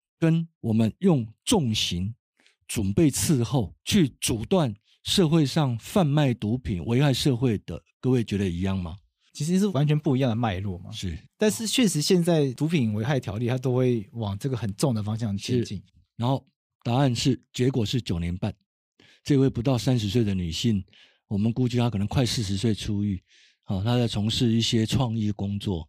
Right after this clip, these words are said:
Speaker 2: 是。
Speaker 1: 哦，那因为有过一些留洋的经验，所以在美国经常有吸食大麻的这种等等，对不对？
Speaker 2: 是。
Speaker 1: 哦，就是说大家都厌恶毒品，大家都觉得毒品不应该，所以我们应该用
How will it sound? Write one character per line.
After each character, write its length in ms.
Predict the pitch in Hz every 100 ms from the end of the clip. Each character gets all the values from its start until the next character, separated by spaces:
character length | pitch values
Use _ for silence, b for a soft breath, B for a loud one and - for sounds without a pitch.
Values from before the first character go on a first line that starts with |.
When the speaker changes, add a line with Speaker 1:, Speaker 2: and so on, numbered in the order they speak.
| _
Speaker 2:
是。 260 | - - -
Speaker 1:
哦， 160 | 101 95
那 180 | 117 117
因 80 |
为 120 | 127 120
有 120 | 90
过 200 | 120 113
一 60 |
些 420 | 110 - 110 110 107
留 300 | 107 101 104
洋 220 | 123 95
的 80 | 101
经 280 | 90 104 104
验， 220 | 104 92 80 92
所 160 | 104
以 120 | 104
在 200 | 87 127
美 220 | 110 90 85
国 280 | 85 85
经 160 | 101 117
常 220 | 101 95
有 180 | 101 80 - _ _ -
吸 200 | - 117
食 380 | - 85 90
大 220 | 98 120 92
麻 240 | 87 78
的 120 | 87
这 140 | 87 95
种 180 | 87 80
等 200 | 90 113
等， 120 | - _ _
对 120 | -
不 60 | 82
对？ 100 | 92
Speaker 2:
是。 60 |
Speaker 1:
哦， 140 | 90 82 b b
就 100 | 190
是 60 |
说 140 | 185 185 b b -
大 100 | 170
家 140 | 156
都 160 | 156 151
厌 180 | 143
恶 140 | 123 117
毒 160 | 98
品， 160 | 92 82 - _ _ _ _
大 80 | 160
家 60 |
都 40 | 160
觉 100 | 131
得 60 |
毒 140 | 117 107
品 180 | 107
不 160 | 82 104
应 200 | 98 98
该， 200 | 98 85 85 _ _ _
所 120 | - 165
以 40 |
我 40 |
们 220 | 147 117 -
应 180 | - 165 151 -
该 340 | 151 143 147
用 200 | - 147